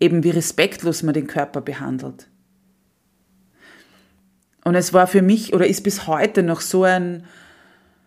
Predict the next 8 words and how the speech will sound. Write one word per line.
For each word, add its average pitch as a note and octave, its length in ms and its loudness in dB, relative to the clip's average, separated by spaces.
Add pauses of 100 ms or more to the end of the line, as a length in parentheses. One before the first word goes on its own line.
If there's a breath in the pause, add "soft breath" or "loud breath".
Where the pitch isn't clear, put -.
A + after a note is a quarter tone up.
(1120 loud breath)
so - 160 -4
ein F#3+ 200 2
Wow-Moment, F3 720 2
wenn F3+ 120 -2
ich F3+ 100 -4
dran E3+ 260 -4
denk, F#3+ 380 -2
dass, E3+ 340 -6